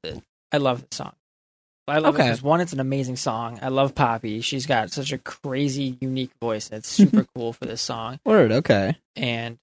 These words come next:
Speaker 1: I like it because I hope it tears down the stan culture a little bit.
Speaker 2: Uh, right,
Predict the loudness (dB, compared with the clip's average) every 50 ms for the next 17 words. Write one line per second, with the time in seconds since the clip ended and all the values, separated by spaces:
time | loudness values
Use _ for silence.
0 | _ _ _ _ _ _ _ _ _ _ _ _ _ -4 0 0 2 2 0 -2
1 | -2 -4 -2 -2 0 0 0 0 -2 -2 -4 -4 -4 -6 -6 -2 0 2 2 2
2 | 0 0 -2 -2 0 0 -2 -2 -4 -4 -2 -2 -2 0 -2 -4 -6 -6 -8 -10
3 | -10 -10 -10 -10 -10 -6 0 4 6 6 6 6 6 4 4 2 -4